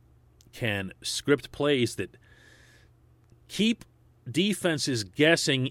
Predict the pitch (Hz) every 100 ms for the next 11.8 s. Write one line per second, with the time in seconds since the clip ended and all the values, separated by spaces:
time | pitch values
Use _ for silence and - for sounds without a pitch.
0 | - 151 170 185 190 156 151 165 143 123
1 | 143 - 147 143 127 110 104 - 139 147
2 | 147 123 113 113 117 104 87 87 131 147
3 | 143 - 101 123 135 117 92 87 87 120
4 | 151 175 170 - 104 95 87 85 101 117
5 | 127 139 135 - 107 117 120 123 113 87
6 | 104 120 135 147 - 147 - 151 160 160
7 | - 175 214 190 - _ _ _ _ _
8 | _ _ _ _ _ _ _ _ - -
9 | - 123 190 247 262 208 101 107 180 220
10 | 214 135 165 - 143 185 208 185 190 185
11 | 202 190 - 226 170 156 -